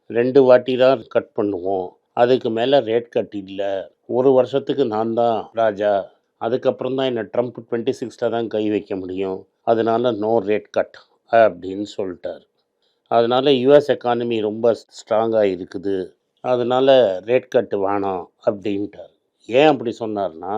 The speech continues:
ட்ரம்ப் இருபத்தஞ்சு பர்சன்ட் டேரிஃப் போட போறாரு, இந்தியாவை கூட மிரட்டி இருக்காரு டேரிஃப் போட போறேன்னு. டேரிஃப் உள்ள போட்டாங்கன்னா உடனே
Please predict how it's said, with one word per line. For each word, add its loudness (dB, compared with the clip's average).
ட்ரம்ப் 0
இருபத்தஞ்சு -2
பர்சன்ட் -8
டேரிஃப் 0
போட -2
போறாரு, -4
இந்தியாவை 4
கூட -4
மிரட்டி -6
இருக்காரு -4
டேரிஃப் 0
போட -4
போறேன்னு. -10
டேரிஃப் 4
உள்ள 2
போட்டாங்கன்னா -4
உடனே 2